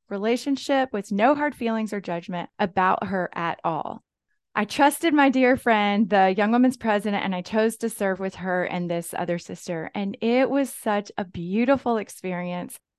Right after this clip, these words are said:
I got to know this dear sister for her unique gentleness and kindness and her talents and her wisdom. I learned so much from both of these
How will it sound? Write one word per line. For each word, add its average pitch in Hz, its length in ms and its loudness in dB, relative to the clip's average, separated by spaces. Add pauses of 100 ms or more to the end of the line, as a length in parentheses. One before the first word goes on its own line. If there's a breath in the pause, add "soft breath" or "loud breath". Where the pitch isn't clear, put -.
(140)
I 190 80 -2
got 208 300 2
to 311 120 2
know 233 220 4
this 220 240 -2
dear 202 240 -4
sister 190 500 -6
for 190 200 -4
her 190 260 0
unique 208 800 0 (340)
gentleness 233 800 -2
and 220 160 -4
kindness 220 720 -2
and 190 120 -4
her 208 140 -4
talents 226 640 -4
and 214 140 -2
her 269 160 0
wisdom. 214 760 -2 (580)
I 247 140 -2
learned 254 420 0
so 233 280 0
much 208 340 -2
from 190 420 -2
both 202 360 0
of 202 160 -6
these 175 480 -6